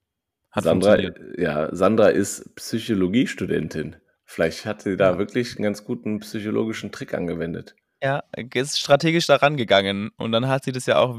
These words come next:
Speaker 1: wirklich, ähm, sehr souverän über die Bühne gebracht.
Speaker 2: Ja. Also wie gesagt, mit einer Goldmedaille hab ich eigentlich nicht mehr gerechnet. Ähm, finde ich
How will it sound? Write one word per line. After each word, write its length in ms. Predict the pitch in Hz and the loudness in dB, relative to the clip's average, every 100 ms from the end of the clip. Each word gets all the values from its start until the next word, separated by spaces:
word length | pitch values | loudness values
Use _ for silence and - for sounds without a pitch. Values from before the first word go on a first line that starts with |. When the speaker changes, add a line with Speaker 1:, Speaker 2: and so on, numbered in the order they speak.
| 113 | -8
Speaker 1:
wirklich, 520 | 127 147 117 117 - _ | -6 -4 -4 -4 -8 _
ähm, 480 | 117 113 113 113 110 | -6 -4 -4 -8 -10
sehr 240 | 110 110 110 | -2 0 0
souverän 480 | 110 107 104 107 | -2 -2 0 0
über 120 | 104 98 | 0 -4
die 80 | 95 | -6
Bühne 260 | 98 92 | -6 -6
gebracht. 480 | - - - - - _ _ _ _ _ _ _ _ _ _ - | -6 -6 -8 -10 -20 _ _ _ _ _ _ _ _ _ _ -6
Speaker 2:
Ja. 400 | 101 92 - - _ _ _ _ _ _ _ - - - _ _ _ _ _ - | 0 0 0 -20 _ _ _ _ _ _ _ -20 -20 -20 _ _ _ _ _ -2
Also 200 | 101 95 | 2 2
wie 60 | 107 | 4
gesagt, 300 | 110 120 - | 6 4 4
mit 100 | 98 | 0
einer 80 | 92 | 6
Goldmedaille 500 | 107 107 104 101 98 | 6 6 4 4 4
hab 140 | 101 | -2
ich 220 | 113 - | -4 -6
eigentlich 220 | 92 101 113 | -4 -4 -4
nicht 200 | 117 - | -4 -2
mehr 120 | 87 | -2
gerechnet. 540 | 85 85 98 131 - - | -2 -4 -4 -8 -6 -2
Ähm, 380 | 95 92 92 | 0 0 -4
finde 260 | - 107 107 | -2 -2 -2
ich 280 | 107 - | -4 -10